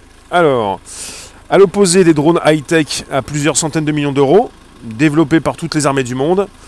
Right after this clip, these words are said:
la Chine vient de dévoiler un concept de drone donc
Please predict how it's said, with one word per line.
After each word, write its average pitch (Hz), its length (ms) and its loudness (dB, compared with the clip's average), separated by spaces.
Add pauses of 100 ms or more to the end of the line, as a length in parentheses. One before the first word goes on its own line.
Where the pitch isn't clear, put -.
(340)
la 131 220 -2
Chine 196 400 -2
vient 160 280 0
de 135 120 -4
dévoiler 127 460 2
un 120 140 -4
concept 147 580 -4
de 135 120 -12
drone 143 300 -10
donc 143 220 -10